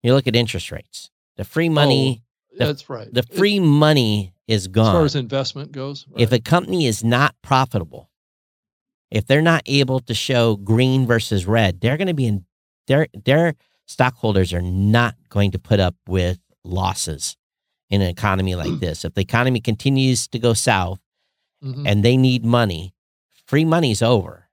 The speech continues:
Speaker 1: And, th-, you know, the, the joys of just spending someone else's money, like you take a stack of hundred dollar bills and flush it down the toilet, those are gone. Those days are, those days are hit the road,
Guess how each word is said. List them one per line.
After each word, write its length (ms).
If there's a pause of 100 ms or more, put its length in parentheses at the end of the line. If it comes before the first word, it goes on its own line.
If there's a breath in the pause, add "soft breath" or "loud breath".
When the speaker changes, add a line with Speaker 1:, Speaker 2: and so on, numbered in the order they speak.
(120)
Speaker 1:
And, 640 (240)
th-, 180 (320)
you 160
know, 140
the, 200
the 220
joys 460
of 100
just 260
spending 340
someone 280
else's 340
money, 460 (300)
like 280
you 80
take 220
a 220
stack 320
of 40
hundred 220
dollar 240
bills 260
and 120
flush 240
it 40
down 160
the 80
toilet, 440
those 200
are 100 (140)
gone. 440
Those 200
days 320
are, 300 (560)
those 140
days 260
are 400 (1160)
hit 240
the 80
road, 440